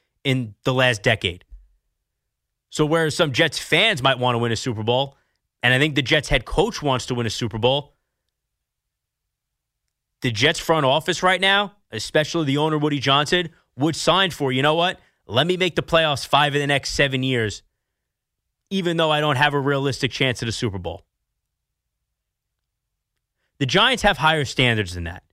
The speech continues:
The Giants are a franchise that has won multiple championships,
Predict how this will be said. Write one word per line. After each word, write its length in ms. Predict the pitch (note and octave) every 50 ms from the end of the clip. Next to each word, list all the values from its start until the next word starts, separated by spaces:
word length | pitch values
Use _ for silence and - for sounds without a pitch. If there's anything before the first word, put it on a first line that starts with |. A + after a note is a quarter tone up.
| _ _ _ _ _ _ _ _ _ _ _ _ _ _ _ _ _ _ _ _ _ _ _ _ _ -
The 100 | C#3 C#3+
Giants 400 | B2 A#2 F3 G3 A3 A#3 - -
are 100 | G3+ F#3
a 60 | E3+
franchise 640 | - - F3 E3 D#3+ D3 - E3 C#3+ C#3+ C#3 B2+ - - _ _ _ _ _ _
that 160 | - C#3 C#3 C3
has 300 | C3+ C3+ C3 B2 A2 - _ _ _
won 460 | - G#2 A#2+ C#3 D3+ C#3+ B2+ A2 F#2 - _ -
multiple 460 | A#2+ B2 C3+ C3 B2 - G#2+ - A#2+
championships, 760 | G#2 - A#2+ A2 G2+ - - F#2+ F2 - - F2 - - -